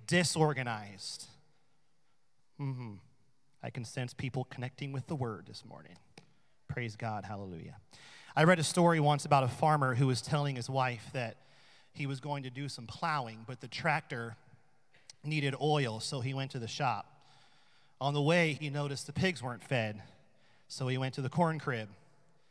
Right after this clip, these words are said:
The sacks of corn reminded him that the potatoes were sprouting. On the way to the potato pit, he passed the wood pile, remembered his wife wanted wood. By the time he picked up a few sticks,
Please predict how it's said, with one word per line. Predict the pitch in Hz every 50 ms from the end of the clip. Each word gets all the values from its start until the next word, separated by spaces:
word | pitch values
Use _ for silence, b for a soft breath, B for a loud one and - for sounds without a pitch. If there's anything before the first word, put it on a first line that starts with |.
| b b b b b b b
The | -
sacks | - - 185 175 170 - - 156
of | 139
corn | - - 220 214 190 180 185 175
reminded | 151 156 156 156 147 147 151 151 147
him | 139 156 156 160 151
that | 156 147 -
the | 143
potatoes | 135 - - 196 190 165 156 135 110
were | 135 120
sprouting. | - - 151 135 123 117 110 104 95 98 - - - - - - - - _ _ _ _ _ - -
On | 131 139
the | 143
way | 151 165 165 165
to | 156 143
the | 143
potato | - - - 220 240 226 180 147
pit, | - - 160 156 185 - - B B B B B B B B B
he | - 156 147
passed | - 175 165 160 147 -
the | 196 190
wood | 202 220 196 -
pile, | - 185 151 143 131 120 113 107
remembered | 135 143 143 143 147 143
his | 147 151 131
wife | 135 143 147 151 147 135 - - -
wanted | 131 143 147 147 139
wood. | 151 170 160 135 117 - - - - - b b b b b b b b b b b b
By | - 165
the | 156 165
time | - - 202 208 196
he | 185 170
picked | - 202 202 - - 208
up | 185 -
a | 165
few | 143 - 202 190 -
sticks, | - - - 202 220 240 - - - - - -